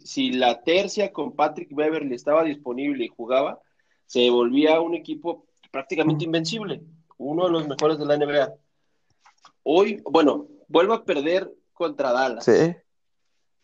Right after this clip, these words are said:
Speaker 1: Clippers no gana juegos consecutivos, back to back,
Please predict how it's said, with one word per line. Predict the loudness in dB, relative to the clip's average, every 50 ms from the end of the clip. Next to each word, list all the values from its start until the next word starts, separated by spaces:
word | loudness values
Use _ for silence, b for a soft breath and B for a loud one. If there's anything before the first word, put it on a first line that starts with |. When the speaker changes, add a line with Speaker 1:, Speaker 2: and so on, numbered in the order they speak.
| _ _ _ _ _ _ _ _ _ _ _ _ _ _ _ _ _ _ _ _ _ _ _ _ _ _ _ _ _ _ _ _ _ _ _ _ _ -20 _ _ _ _ _ _ _ _ _
Speaker 1:
Clippers | -8 -8 -8 -4 -2 -4 -4 -2 2
no | 2 2
gana | 4 4 2 0 0 -2 -4 -2 -4 -6 -8 -14 _
juegos | _ _ -4 -4 -4 -4 -8
consecutivos, | -8 -12 -12 -12 -14 -16 -16 -12 -4 -4 -2 -2 -2 -6 -10 -16 _ _
back | -2 -2 -2 -2 -4
to | -4 -2
back, | -2 -2 -2 -4 -8